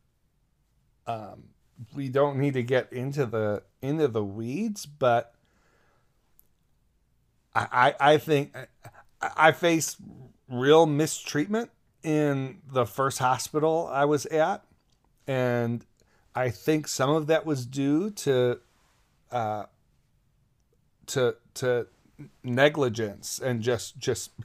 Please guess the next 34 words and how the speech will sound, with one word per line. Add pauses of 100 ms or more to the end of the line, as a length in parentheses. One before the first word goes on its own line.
<laughs> (520)
coming
across
some, (160)
some (460)
folks
who
just
weren't, (420)
uh, (580)
frankly, (100)
weren't
great
people. (340)
But
I
think
a
lot
of
it
is
just, (760)
uh,
hospitals,
especially
E
R
rooms,
especially
in
cities, (480)
um, (540)
uh,